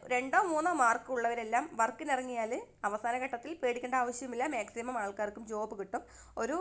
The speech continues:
രണ്ട് മൂന്ന് മാർക്കൊക്കെ കൂടുതലുള്ളവർ എന്തായാലും ആദ്യം തൊട്ടേ വർക്കിന് ഇറങ്ങുക. അതുപോലെ മാർക്കുള്ളവർ മാറി നിൽക്കാതെ എത്രയും പെട്ടെന്ന് വർക്കിന് ഇറങ്ങിക്കഴിഞ്ഞാൽ അവർ എത്രയും പെട്ടെന്ന്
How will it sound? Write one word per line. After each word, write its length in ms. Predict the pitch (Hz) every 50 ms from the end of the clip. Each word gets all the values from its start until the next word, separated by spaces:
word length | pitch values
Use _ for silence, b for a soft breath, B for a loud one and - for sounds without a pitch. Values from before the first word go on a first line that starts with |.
| 359 - -
രണ്ട് 260 | 233 233 233 247 262
മൂന്ന് 280 | 320 285 269 269 285 302
മാർക്കൊക്കെ 600 | 269 240 220 220 226 226 247 240 240 - 254 277 - - - - - -
കൂടുതലുള്ളവർ 760 | - 233 233 220 226 233 226 214 202 190 185 180 208 - - - B B B B B B B
എന്തായാലും 540 | - 240 226 226 214 208 202 196 214 277 - - - - -
ആദ്യം 260 | 226 226 240 254 233
തൊട്ടേ 220 | 233 208 214 285
വർക്കിന് 380 | 262 254 226 220 - - 247 240
ഇറങ്ങുക. 340 | 208 190 180 175 175 180 202 294 - b b b b b b b b b -
അതുപോലെ 460 | - 214 214 240 247 254 247 254 285 370 - - -
മാർക്കുള്ളവർ 640 | 226 226 220 220 240 269 - 285 262 240 240 240 254 311
മാറി 320 | 311 262 226 220 226 247 247
നിൽക്കാതെ 460 | 247 240 220 - - 233 220 226 320 339 262
എത്രയും 260 | - - 214 240 254
പെട്ടെന്ന് 300 | 240 233 233 185 - 330
വർക്കിന് 420 | 392 - 233 214 - - - 254 262
ഇറങ്ങിക്കഴിഞ്ഞാൽ 560 | 240 233 233 226 233 233 226 214 233 233 262 302
അവർ 180 | 240 214 233
എത്രയും 320 | 233 226 - 302 349 381 320
പെട്ടെന്ന് 240 | 294 302 302 320